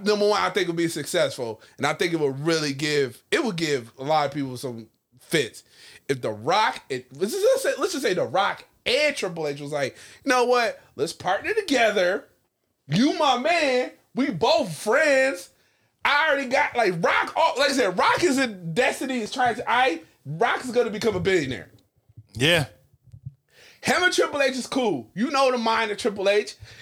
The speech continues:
Speaker 1: Yo,
Speaker 2: Mm-hmm.
Speaker 1: you, me, Shawn.
Speaker 2: Nah.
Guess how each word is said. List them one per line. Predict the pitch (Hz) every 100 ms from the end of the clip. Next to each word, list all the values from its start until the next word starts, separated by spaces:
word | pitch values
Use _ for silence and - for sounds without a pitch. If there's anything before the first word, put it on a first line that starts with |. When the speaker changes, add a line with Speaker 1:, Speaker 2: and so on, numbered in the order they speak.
| 95
Speaker 1:
Yo, | 101 -
Speaker 2:
Mm-hmm. | 139
Speaker 1:
you, | 156 208 262 277 311 - -
me, | 170 233 254 262 285 -
Shawn. | - - 262 247 240 247 247 330 - _ _ _ _ _ _ _ -
Speaker 2:
Nah. | 113 107 98 90